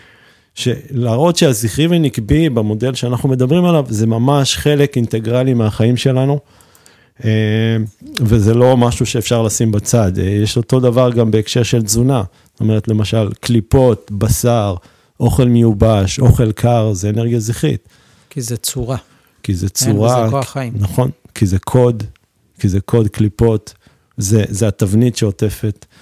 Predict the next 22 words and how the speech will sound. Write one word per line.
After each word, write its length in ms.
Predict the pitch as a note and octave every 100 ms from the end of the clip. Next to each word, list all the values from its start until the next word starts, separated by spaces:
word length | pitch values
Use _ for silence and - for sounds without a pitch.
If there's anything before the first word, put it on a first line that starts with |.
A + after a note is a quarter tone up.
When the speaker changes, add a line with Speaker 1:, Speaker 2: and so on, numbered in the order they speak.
| _ _ _ _ _ -
Speaker 1:
אין 160 | D3+ F3
לעומת 240 | D#3 D3+
זאת 160 | D3+ A2+
זרעים, 600 | A#2+ B2 C3+ D3 C3 B2
גרעינים, 720 | B2 A#2 A#2+ C3 C3+ B2+ B2
אוכל 220 | - B2+
מבושל, 600 | A#2+ A2 G#2+ A#2+ A#2 A2
אוכל 220 | A2+ B2
מעודה, 560 | A2+ A2 A2 G#2+ A#2 A2 G2+ - _ _ _
זה, 300 | A2+ G2 G#2 A2 G#2+ G#2+ G#2+ G#2 G2+ G2+
אה, 340 | G#2 G2+ G2+ G2+ G2 G#2+ -
קטניות, 600 | A#2+ - A#2 A2+ A#2+ A2
דייסות 380 | G#2+ F#2+ C3+ -
חמות, 400 | - B2+ A#2+ G#2
זה 100 | G#2
הכל 220 | - B2+
אנרגיה 380 | A#2+ B2 A2+ A2
נקבית. 420 | G#2 G#2 G2 F#2
זאת 100 | -
אומרת, 240 | G#2 G2
אם 120 | C3+ D3+
אתה 260 | D3+ B2+